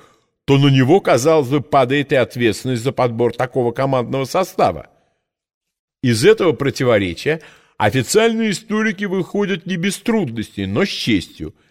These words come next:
Назначение изменников на командные посты ложится ответственностью целиком на Троцкого.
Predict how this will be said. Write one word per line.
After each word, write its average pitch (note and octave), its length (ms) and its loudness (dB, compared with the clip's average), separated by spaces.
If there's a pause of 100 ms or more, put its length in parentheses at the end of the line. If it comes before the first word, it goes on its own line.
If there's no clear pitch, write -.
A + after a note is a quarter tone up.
(320)
Назначение F3 880 0
изменников D#3 840 -4
на A#2 100 -6
командные A#2+ 640 -4
посты A#2 600 -4 (320)
ложится C#3+ 640 0
ответственностью D#3 1000 -2
целиком D3 460 0
на G3 120 0
Троцкого. G#3 640 0